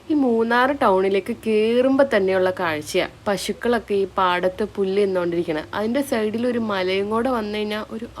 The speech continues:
അടിപൊളി സീനറിയാ. എനിക്ക് ഭയങ്കര കാണാൻ ഇഷ്ടമുള്ള കാഴ്ചയാ. ഡെസ്റ്റിനേഷൻ മൂന്നാറല്ലാത്തതുകൊണ്ട് അങ്ങോട്ട് പോയപ്പോൾ ഞങ്ങൾ ഇറങ്ങിയില്ല. മൂന്നാറും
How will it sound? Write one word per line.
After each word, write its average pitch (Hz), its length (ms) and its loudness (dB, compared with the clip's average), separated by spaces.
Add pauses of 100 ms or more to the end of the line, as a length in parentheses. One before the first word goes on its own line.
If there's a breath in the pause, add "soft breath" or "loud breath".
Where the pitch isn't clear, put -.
അടിപൊളി 233 760 0
സീനറിയാ. 175 480 -6 (380 loud breath)
എനിക്ക് 254 200 -4 (100)
ഭയങ്കര 285 540 0 (140)
കാണാൻ 202 320 -2 (100)
ഇഷ്ടമുള്ള 185 460 -2
കാഴ്ചയാ. 160 400 -8 (720 loud breath)
ഡെസ്റ്റിനേഷൻ 202 680 2 (100)
മൂന്നാറല്ലാത്തതുകൊണ്ട് 240 1000 4 (180)
അങ്ങോട്ട് 208 420 4
പോയപ്പോൾ 277 340 6
ഞങ്ങൾ 226 240 4
ഇറങ്ങിയില്ല. 175 400 2 (340 loud breath)
മൂന്നാറും 196 500 4